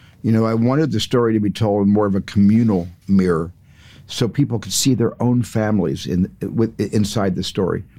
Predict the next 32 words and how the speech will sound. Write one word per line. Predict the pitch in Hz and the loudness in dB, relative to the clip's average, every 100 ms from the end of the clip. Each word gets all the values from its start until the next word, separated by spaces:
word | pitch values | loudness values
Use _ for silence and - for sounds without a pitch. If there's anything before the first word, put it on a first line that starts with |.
| - - - | -20 -20 -6
'Cause | 143 123 | -2 0
this | 185 | 0
story | - 175 160 | 2 2 2
is | 135 | 2
about | 139 135 | -2 -4
family, | - 107 143 - 90 | -4 -4 -2 -2 -4
and | - | -4
it's | 110 | -4
about | 120 110 | -4 -4
parents, | 110 147 - - | -2 -2 -2 -6
it's | - | -8
about | 95 104 98 | -4 -4 -4
siblings, | - 127 127 - 185 - - - - - - - | -2 -2 -2 -6 -8 -12 -20 -20 -20 -20 -20 -6
it's | 113 117 | -4 -2
about | 113 113 95 | -2 -2 0
bullying, | 131 156 131 87 67 65 - | 2 2 2 0 -4 -6 -6
it's | 101 - | -6 -4
about | 110 117 110 | -2 -2 -2
the | 110 | -6
things | - 135 131 123 - - | -2 0 2 0 -2 -2
that, | 117 - | -2 -2
the | 117 | -4
good | 107 139 | 0 0
and | 139 | 0
bad | 123 123 | -2 -2
things | - 131 117 | -2 -2 0
that | 104 | 0
happen | 113 139 127 | 0 0 2
when | 107 | 2
you're | 107 | 2
growing | 101 113 117 | 0 0 0
up | 120 165 | 0 -4